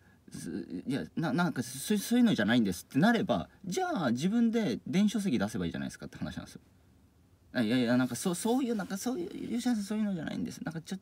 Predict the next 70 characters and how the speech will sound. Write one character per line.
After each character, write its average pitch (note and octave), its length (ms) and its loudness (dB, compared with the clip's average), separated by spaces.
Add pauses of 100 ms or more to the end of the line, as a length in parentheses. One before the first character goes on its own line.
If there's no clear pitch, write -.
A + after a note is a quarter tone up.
(120)
と - 60 -6
違 D#3 40 -4
う、 - 40 -4
イ B2+ 100 0
メ D#3 160 0
ー G#2+ 140 -2
ジ - 80 -8
が G2+ 60 -2
違 - 20 -2
う F#2+ 40 0
ん - 20 0
で - 100 -8
す。」 - 80 -20 (260)
じ G3 160 2
ゃ A3+ 200 2
あ、 - 80 -6 (200)
自 D#3+ 160 0
分 D#4+ 220 0
で D4+ 140 -2
電 G#3+ 280 6
子 - 60 -2
書 B3 140 0
籍 G#3 220 -2
を G#2+ 60 0
出 D3 120 0
し - 80 -8
て - 80 -6
販 B2 220 -2
売 C3 140 -2
す C3+ 100 -6
る C#3 80 -4
こ D3+ 120 -4
と C3 140 -2
は G2 160 0 (160)
オ A#2+ 80 2
ッ - 80 -4
ケ F#2+ 100 0
ー - 20 2
な C#2+ 100 -4
ん G1+ 60 -8
で - 80 -10
す - 80 -12
か - 120 -8
っ - 40 -10
て - 140 -20
い - 40 -12
う。 - 40 -20 (320)
そ G#3+ 140 2
れ A3 100 2
が、 A3+ 240 0 (560)
う B2+ 60 -2
ー A#2+ 480 2
ん、 - 160 -10
紙 G3 260 6
媒 G3+ 200 4
体 A#2+ 160 0
な、 F2 160 0 (140)
紙 G#3 340 4
媒 G#3 280 2
体 B2+ 220 0
な F2+ 120 0
の D2 120 -4
か、 A2 360 -2
デ B2 140 6
ジ C#3+ 120 -6
タ D#3+ 100 0
ル、 D#3 200 0 (400)
う - 60 -10
ー D2+ 40 -6
ん、 A#1+ 400 -8